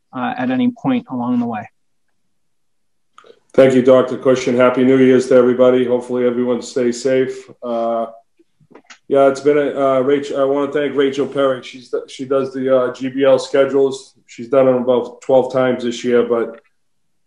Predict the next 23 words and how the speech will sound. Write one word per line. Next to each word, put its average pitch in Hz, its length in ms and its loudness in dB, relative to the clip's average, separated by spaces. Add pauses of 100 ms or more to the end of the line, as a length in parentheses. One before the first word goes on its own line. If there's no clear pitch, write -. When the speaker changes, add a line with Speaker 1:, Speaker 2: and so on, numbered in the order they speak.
(420)
Speaker 2:
uh, 110 360 -4
we're 120 140 -2
confident 143 760 2
and 120 220 -4
we're 120 80 -2
gonna, 120 420 -2
uh, 117 40 -2
do 123 200 -2
everything 135 360 4
in 135 100 0
our 131 140 2
power 123 640 2
to - 80 -12
try 127 280 -2
to 120 80 -2
get 120 260 -6
these 120 240 -8
kids - 420 0
some - 400 -2
kind 127 280 2
of 104 80 -2
season. 113 580 -2 (720)
Uh, 107 380 -2